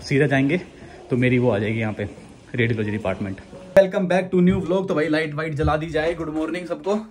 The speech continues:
भाई काफ़ी दिन हो गए अपने व्लॉग नहीं आए, व्लॉग नहीं आने का रीज़न, बहुत बढ़िया रीज़न है नहीं आने का, व्लॉग नहीं आने का रीज़न ये है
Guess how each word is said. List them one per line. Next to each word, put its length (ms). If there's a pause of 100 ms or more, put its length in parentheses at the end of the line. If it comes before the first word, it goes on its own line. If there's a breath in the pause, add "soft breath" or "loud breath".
(840 soft breath)
भाई 120
काफ़ी 240
दिन 120
हो 60
गए 80
अपने 160
व्लॉग 300
नहीं 120
आए, 260 (100)
व्लॉग 280
नहीं 260
आने 180
का 120
रीज़न, 360 (880)
बहुत 180
बढ़िया 260
रीज़न 260
है 80
नहीं 180
आने 220
का, 100
व्लॉग 280
नहीं 160
आने 160
का 80
रीज़न 240
ये 160
है 120